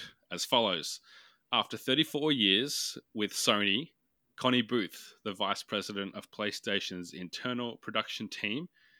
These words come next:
is no longer working at Sony Interactive Entertainment. News of her departure was revealed by God of War and Twisted Metal original game director David Jaffe, who claimed Booth's twenty-seven-year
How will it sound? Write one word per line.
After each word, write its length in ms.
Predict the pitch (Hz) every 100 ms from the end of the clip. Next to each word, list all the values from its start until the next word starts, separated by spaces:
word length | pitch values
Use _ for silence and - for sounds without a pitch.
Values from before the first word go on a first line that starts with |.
| _ _ _
is 120 | -
no 160 | 113 110
longer 360 | 110 107 110 104
working 360 | 98 92 98
at 80 | 82
Sony 480 | - 101 92 92 95 -
Interactive 680 | 98 107 87 - 98 85 - 92
Entertainment. 760 | 87 90 98 117 98 - - _ _ _ _ _ _ _ _ _ _ _ _
News 300 | 117 120 131
of 120 | 131 127
her 140 | 120
departure 560 | 117 110 101 - 107 104
was 200 | 107 101
revealed 440 | 98 104 95 95 -
by 400 | 98 90 87 87 - -
God 200 | 117 120
of 160 | 107
War 500 | 101 110 107 107 107 -
and 560 | 104 92 92 90 90 92 - _ _ _ _ _ -
Twisted 300 | 135 - 107
Metal 300 | 131 107 - _ _ _
original 560 | 107 123 - 107 104 101 -
game 220 | 95 98
director 540 | 101 98 - 101 98 -
David 340 | 104 92 85 78
Jaffe, 460 | 104 104 180 170 - _ -
who 180 | 110 98
claimed 500 | - - 101 101 - -
Booth's 320 | 104 92 -
twenty-seven-year 1000 | - 123 120 - 113 107 101 104 104